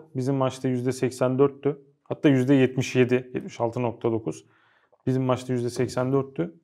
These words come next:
Asist beklentisi sıfır nokta sıfır dokuz. Bizim maçta iki asist yaptı bu adam. Ramsey'nin adını duymadık. Ee,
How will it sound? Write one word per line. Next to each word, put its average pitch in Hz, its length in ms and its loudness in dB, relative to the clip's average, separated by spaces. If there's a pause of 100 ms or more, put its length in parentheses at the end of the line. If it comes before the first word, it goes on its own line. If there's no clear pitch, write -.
(120)
Asist - 420 2
beklentisi 147 720 0
sıfır 165 580 2
nokta 151 280 0
sıfır 147 380 0
dokuz. 127 440 2 (320)
Bizim 135 180 0
maçta 131 340 -2
iki 131 280 2
asist 123 320 -2
yaptı 110 300 -6
bu 101 40 -6
adam. 101 180 -10 (460)
Ramsey'nin 147 680 0
adını 131 340 2
duymadık. 117 440 -2 (680)
Ee, 180 40 -6